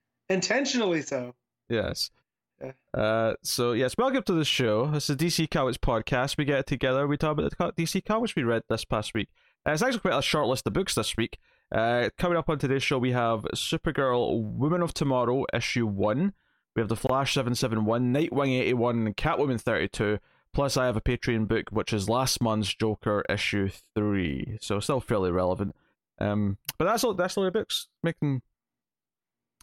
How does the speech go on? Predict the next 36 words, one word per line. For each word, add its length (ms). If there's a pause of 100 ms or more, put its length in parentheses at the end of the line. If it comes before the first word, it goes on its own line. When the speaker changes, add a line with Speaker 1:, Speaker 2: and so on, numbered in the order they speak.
Speaker 2:
a 60
huge 240
contrast 580
in 60
terms 200
of 60
page 280
count 220
to 80
last 260
week. 180 (340)
Uh, 240 (180)
but 240
luckily, 720 (680)
they 160
decided 420
to 60
give 140
us 80
solicits 800 (400)
quite 240
early, 480
at 100
least 180
compared 300
to 60
the 80
last 200
couple 220
of 80
months. 200
It 100
feels 180
really 220
early, 300
Speaker 1:
Yeah. 40